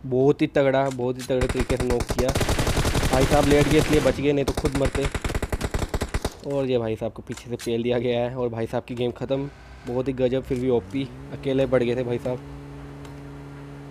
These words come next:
और ये टीम नंबर टेन, टीम नंबर फ़िफ़्टीन जो कि है रोजोक में।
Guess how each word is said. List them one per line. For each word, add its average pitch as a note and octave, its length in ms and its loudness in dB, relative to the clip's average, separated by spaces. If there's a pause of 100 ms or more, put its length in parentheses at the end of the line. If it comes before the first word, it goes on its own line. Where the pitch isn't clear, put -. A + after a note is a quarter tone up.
(220)
और C3+ 180 -6
ये C3+ 80 -2
टीम C3 220 0
नंबर B2+ 180 2
टेन, C3+ 360 -2 (840)
टीम B2+ 200 0
नंबर A#2 200 -2
फ़िफ़्टीन D3+ 640 -2
जो B2+ 200 -2
कि B2+ 180 -4
है A#2+ 80 4
रोजोक A2+ 340 0
में। D3+ 200 0